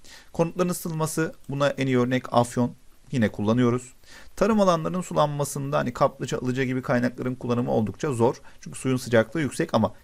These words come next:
içme gibi yine bu tür, e, kaynaklar da var. Onlar bir nebze ama bu alanda çok da kullanıldığını söyleyemeyiz. Seraların ısıtılmasında, özellikle Ege'de seracılık maliyetinin düşürmesinde önemli bir etkendi.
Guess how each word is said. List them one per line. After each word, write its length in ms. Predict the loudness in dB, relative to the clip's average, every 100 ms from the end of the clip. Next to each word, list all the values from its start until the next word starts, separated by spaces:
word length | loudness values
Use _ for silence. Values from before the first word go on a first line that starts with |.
| -8
içme 320 | -6 -2 -4
gibi 340 | 0 2 2 0 -6
yine 280 | 2 2 2
bu 120 | -2
tür, 240 | -2 -6 -6 -18 -8
e, 180 | -4 0
kaynaklar 500 | 2 4 2 2 0
da 100 | 0
var. 80 | -2
Onlar 340 | 0 -2 0
bir 80 | 2
nebze 420 | 2 2 -4 -4 -4
ama 320 | -2 -2 -4
bu 80 | 0
alanda 480 | 2 4 4 0 -4
çok 280 | -4 -4 0
da 160 | 0
kullanıldığını 480 | 0 0 0 0 -4
söyleyemeyiz. 600 | 2 2 4 0 -4 -10 -18 -20 -20 -20
Seraların 400 | 0 4 4 2
ısıtılmasında, 760 | -4 -6 -2 -2 -2 -2 -2 -2
özellikle 340 | -2 0 0 -4
Ege'de 380 | 0 2 2 -2
seracılık 460 | -2 0 2 -2 2
maliyetinin 440 | 4 4 0 -4
düşürmesinde 680 | -4 -4 -6 -6 -4 -4 -4 -8 0
önemli 360 | 4 4 4
bir 80 | 2
etkendi. 500 | 2 0 -2 -2 -6